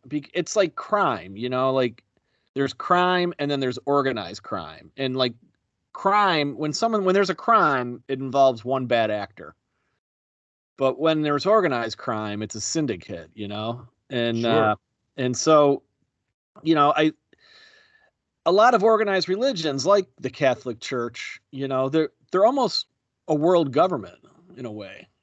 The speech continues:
Speaker 2: They totally are.
Speaker 1: Yeah. So, you know, I don't, I don't, I don't have a problem with religion per se.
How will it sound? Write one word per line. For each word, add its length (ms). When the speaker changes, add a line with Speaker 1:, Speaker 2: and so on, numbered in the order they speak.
Speaker 2:
They 100
totally 380
are. 220
Speaker 1:
Yeah. 360
So, 480
you 140
know, 80
I 80
don't, 240
I 80
don't, 240
I 40
don't 140
have 160
a 40
problem 500
with 220
religion 480
per 160
se. 440